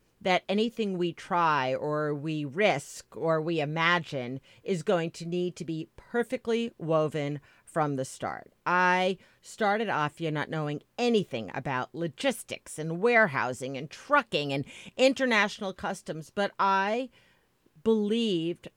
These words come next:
I could learn. So I would say the first,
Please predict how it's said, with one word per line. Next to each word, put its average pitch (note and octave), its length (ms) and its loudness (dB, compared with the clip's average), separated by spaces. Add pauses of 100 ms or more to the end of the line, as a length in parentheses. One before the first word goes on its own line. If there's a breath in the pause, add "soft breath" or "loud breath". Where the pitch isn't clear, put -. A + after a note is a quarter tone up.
(140)
I D#3+ 180 2
could C#3+ 280 -10
learn. C3+ 480 -8 (400)
So G#3+ 640 4 (540 soft breath)
I G3+ 600 6
would G#3 240 -2
say G#3 280 0
the F3+ 120 -2
first, - 720 -4